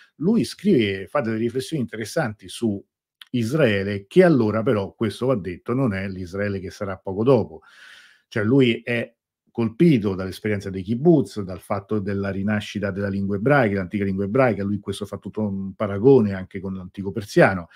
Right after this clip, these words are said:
ma vede ancora Israele come parte del terzo mondo, cioè lo vede ancora come un paese diverso da, da, da,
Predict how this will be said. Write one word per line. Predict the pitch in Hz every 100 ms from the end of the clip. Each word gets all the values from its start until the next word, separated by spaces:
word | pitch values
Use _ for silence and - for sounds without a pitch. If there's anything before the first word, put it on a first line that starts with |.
| - - _ -
ma | 131
vede | 151 208 170
ancora | 165 - 131
Israele | 131 196 190 117 107 110
come | 151
parte | 120 98 - 107
del | 110 101
terzo | 104 92 - 95
mondo, | 87 87 85 85
cioè | - 120
lo | 123
vede | 139 147
ancora | 147 - 120 104
come | 131 113
un | 107 104
paese | 131 127 107
diverso | 107 135 120 95 - 90 82 _ _ - _ _
da, | - 95 90 90
da, | 90 87
da, | 90 85